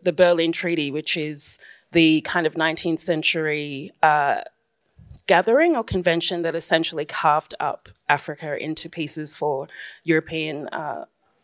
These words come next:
uh, imperialist powers to take over, is kind of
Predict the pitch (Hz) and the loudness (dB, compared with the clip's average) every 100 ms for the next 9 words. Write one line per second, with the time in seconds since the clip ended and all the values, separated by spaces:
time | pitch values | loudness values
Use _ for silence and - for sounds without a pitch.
0 | _ _ _ - - 151 147 143 139 - | _ _ _ -8 -4 -2 -2 -4 -6 -6
1 | 160 180 180 170 151 - 151 139 147 - | -6 -2 0 0 -2 -6 -6 -6 -6 -8
2 | - 156 147 147 147 143 131 - 160 147 | -8 -8 -6 -6 -6 -6 -8 -8 -8 -8